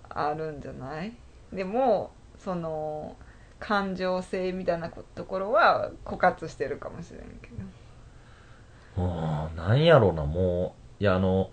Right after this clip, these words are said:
Speaker 2: 今の子を責めるわけでもないし、なんやけども、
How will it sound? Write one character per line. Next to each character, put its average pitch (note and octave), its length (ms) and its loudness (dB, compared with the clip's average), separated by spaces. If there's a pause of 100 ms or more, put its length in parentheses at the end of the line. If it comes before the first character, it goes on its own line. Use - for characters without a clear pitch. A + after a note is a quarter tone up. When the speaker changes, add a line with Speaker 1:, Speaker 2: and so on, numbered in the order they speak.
(200)
Speaker 2:
今 D#3+ 220 8
の G3 100 10
子 A#2 120 6
を G2+ 40 10
責 G2+ 200 6
め G2 80 8
る G#2 80 6
わ C3 100 8
け C3 100 6
で G#2+ 100 8
も F2 100 6
な F2 160 6
い F2 80 4
し、 F2 520 0
な G2 120 2
ん A2+ 80 4
や G2 140 4 (220)
け E2+ 120 -4
ど D#2+ 80 -4
も、 F2+ 340 2